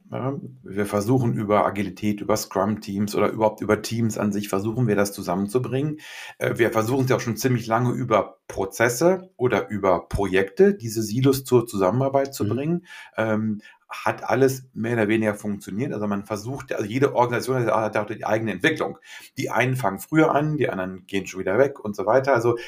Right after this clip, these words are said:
Speaker 1: das sind ja alles Formen, wie sich Organisationen, ähm, verändern wollen, die aber, das ist, ist das, was ich aus dem Buch so mitgenommen habe, sozusagen nicht zu Ende gedacht werden. Äh, die also versuchen, etwas zusammenzubringen, äh,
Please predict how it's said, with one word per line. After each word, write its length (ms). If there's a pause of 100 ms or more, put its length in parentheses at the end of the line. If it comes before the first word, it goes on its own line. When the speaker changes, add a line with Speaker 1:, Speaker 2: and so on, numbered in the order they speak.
(140)
Speaker 1:
das 140
sind 140
ja 100
alles 280
Formen, 460
wie 100
sich 240
Organisationen, 840 (120)
ähm, 540
verändern 640
wollen, 520 (340)
die 220
aber, 360
das 240
ist, 200 (420)
ist 180
das, 140
was 160
ich 80
aus 280
dem 140
Buch 200
so 100
mitgenommen 580
habe, 360 (320)
sozusagen 520
nicht 380
zu 140
Ende 360
gedacht 460
werden. 320 (300)
Äh, 180
die 160
also 400 (220)
versuchen, 880
etwas 500
zusammenzubringen, 1400
äh, 60